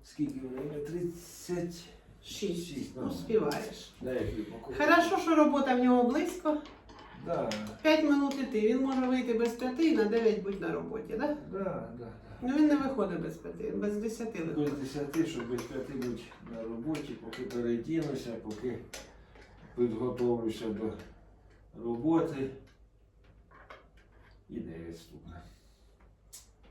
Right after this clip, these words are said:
Speaker 1: Ладно, що, будемо шоколадки їсти чи просто конфетики?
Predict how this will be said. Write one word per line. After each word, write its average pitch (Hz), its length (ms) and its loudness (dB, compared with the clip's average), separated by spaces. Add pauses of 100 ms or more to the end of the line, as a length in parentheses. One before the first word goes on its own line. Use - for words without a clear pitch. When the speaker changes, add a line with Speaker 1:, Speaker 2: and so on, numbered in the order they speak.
(440)
Speaker 1:
Ладно, 104 480 -4
що, 135 260 2
будемо 139 560 -2 (680)
шоколадки 151 680 2
їсти 113 380 -8 (140)
чи - 60 -12
просто 127 380 -6
конфетики? 110 680 -8